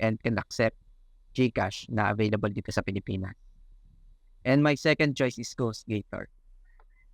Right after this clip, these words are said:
Kahit naka-dollar base siya, and then credit card lang yung, ah, in-accept niya payment methods,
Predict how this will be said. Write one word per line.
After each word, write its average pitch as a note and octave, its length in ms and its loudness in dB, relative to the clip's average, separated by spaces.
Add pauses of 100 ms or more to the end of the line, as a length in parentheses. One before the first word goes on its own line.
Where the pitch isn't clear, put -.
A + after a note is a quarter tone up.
(160)
Kahit B2+ 240 4
naka-dollar C3 480 4
base C3 240 2
siya, G#2+ 240 2 (160)
and G#2 160 0
then G#2+ 160 0
credit A2 320 -2
card A2 240 0
lang A2 160 0
yung, G#2+ 240 -4 (560)
ah, G2+ 160 6
in-accept G#2 400 2
niya A2 160 0
payment G#2+ 400 -2
methods, - 560 -2